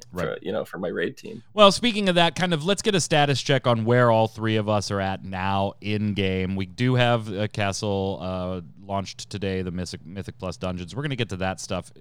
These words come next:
Speaker 1: specifically, but let's talk a little bit. Just give, uh, everybody an idea. We don't need huge bios and stuff. Like, I've, uh,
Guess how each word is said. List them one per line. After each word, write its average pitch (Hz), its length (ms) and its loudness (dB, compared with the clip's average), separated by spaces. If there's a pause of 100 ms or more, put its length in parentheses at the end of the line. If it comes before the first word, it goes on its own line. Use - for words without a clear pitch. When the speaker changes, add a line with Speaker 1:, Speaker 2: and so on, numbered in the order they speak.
Speaker 1:
specifically, 95 840 -2 (420)
but 127 320 2
let's 143 280 2
talk 143 260 2
a 131 60 0
little 127 280 4
bit. 117 200 2
Just 143 180 -8
give, 131 180 0
uh, 131 120 4
everybody 113 380 0
an 110 100 0
idea. 110 520 0
We 110 120 -2
don't 110 160 -4
need 107 160 -2
huge 107 340 -6
bios 98 440 0
and 95 120 -6
stuff. 98 320 -2
Like, 92 160 -2 (380)
I've, 107 440 0
uh, 110 140 -2